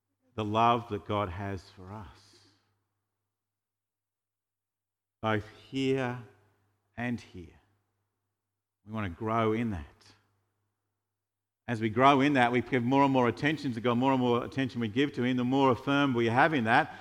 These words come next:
And that's what verse, uh, thirteen says. "This is how we know that we live in him and he in us. He has given us his Spirit." That seems like a really funny little sentence in the middle of everything that's going on,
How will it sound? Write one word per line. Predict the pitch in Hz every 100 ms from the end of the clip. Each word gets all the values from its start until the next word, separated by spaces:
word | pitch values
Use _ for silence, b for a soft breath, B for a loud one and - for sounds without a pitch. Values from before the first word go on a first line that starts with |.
| B -
And | 143
that's | 170 -
what | 139
verse, | 139 139 120
uh, | 139 127 120 B B -
thirteen | 147 143 185 185
says. | 160 123 117
"This | 202
is | 220 165
how | 170 160
we | 151 165 170
know | 151 135 156 233 311 247 - b b b b
that | 131 151
we | 143
live | 143 196
in | 190 151
him | 156 196
and | 156 151
he | 170 190
in | 139
us. | 135 180 -
He | 151 165
has | 143
given | 190 180
us | 170 170
his | 185
Spirit." | - 220 220 - B B
That | 226 247
seems | 285 208
like | 175
a | 147
really | 180 233 196
funny | - 196 208 165
little | 196 165 131
sentence | 185 180 131 143
in | 139
the |
middle | 135 175 170
of | 139
everything | 175 185 175 156
that's | 131 -
going | 139 131 135
on, | 131 98 135